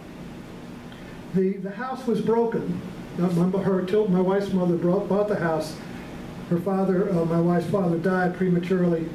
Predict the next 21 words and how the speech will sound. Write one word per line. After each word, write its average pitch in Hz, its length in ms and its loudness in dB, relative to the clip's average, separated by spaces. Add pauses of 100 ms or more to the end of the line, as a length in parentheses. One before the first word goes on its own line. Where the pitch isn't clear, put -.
uh, 165 200 0
in 170 220 0
the 151 120 2
fifties. 208 520 2 (640)
Her 170 100 4
mother 175 300 4
had 170 280 0
to 165 200 0
get 170 180 2
a, 160 120 0 (260)
a 165 40 0
job 175 280 0
with 143 120 -2
state 180 240 2
police, 185 600 2 (520)
and, 165 360 0
uh, 156 260 -4 (120)
then 175 160 4
she 190 100 2
got 170 180 0
transferred, 190 760 2